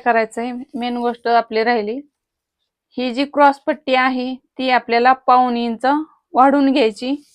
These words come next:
म्हणजे खालच्या बाजूला पाऊण इंच वाढवायचं आहे.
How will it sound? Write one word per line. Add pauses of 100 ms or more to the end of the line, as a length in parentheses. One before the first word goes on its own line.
(760)
म्हणजे
खालच्या
बाजूला (320)
पाऊण
इंच
वाढवायचं
आहे.